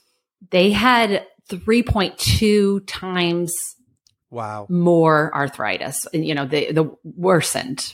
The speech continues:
Speaker 1: worsening arthritis. So it's very, very significant. It's, I think if you can take N saids and for a short period of time, there can be a role for them, but it's not,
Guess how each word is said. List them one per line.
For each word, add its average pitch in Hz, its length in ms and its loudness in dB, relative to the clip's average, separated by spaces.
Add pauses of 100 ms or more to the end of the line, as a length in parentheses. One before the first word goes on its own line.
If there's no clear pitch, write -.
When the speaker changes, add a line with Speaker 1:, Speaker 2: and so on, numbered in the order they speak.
(160)
Speaker 1:
worsening 151 500 -2
arthritis. - 600 -2 (840)
So 226 220 2
it's 254 180 -2
very, 254 460 0 (240)
very 214 200 4
significant. 151 640 -4
It's, 156 220 -4 (100)
I 160 80 -4
think 180 380 -2 (600)
if - 140 -6
you 160 80 0
can 156 160 0
take 208 340 0
N 175 180 2
saids 165 500 -2 (180)
and 135 500 -2
for 151 120 -6
a 131 60 -6
short - 300 -2
period 165 260 0
of 160 60 -8
time, 156 260 -2
there 143 100 -4
can 156 260 -4
be 147 140 0
a 143 40 0
role 147 280 -4
for 226 180 -2
them, 339 340 0 (760)
but 170 180 4
it's - 260 -4
not, 143 380 4